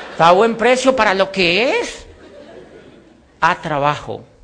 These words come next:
para contarle a tu familia que compraste un reloj en tres mil dólares. ¿Con qué carota le vas a decir a tus hermanos que no tienen ni pa' peluquearse,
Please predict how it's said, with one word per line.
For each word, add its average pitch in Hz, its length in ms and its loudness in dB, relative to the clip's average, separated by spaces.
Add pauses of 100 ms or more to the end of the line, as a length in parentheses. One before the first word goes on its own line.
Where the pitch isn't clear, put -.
para 120 200 -6
contarle 123 520 -8
a 117 60 -10
tu 117 100 -18
familia 110 640 -14 (600)
que 139 160 -6
compraste 143 720 -12
un 139 180 -12
reloj 127 440 -12 (120)
en 139 140 -10
tres 123 280 -10
mil 156 440 -8
dólares. 185 680 -8 (1800)
¿Con 180 200 0
qué 226 260 -4
carota 214 560 -2
le 208 100 -4
vas 202 300 -4
a 196 40 -2
decir 208 320 -4
a 233 120 -2
tus 202 180 -2
hermanos 202 640 0
que 185 140 -2
no 202 160 -4
tienen 220 440 -2
ni 196 120 -6
pa' 180 180 -4
peluquearse, 180 920 0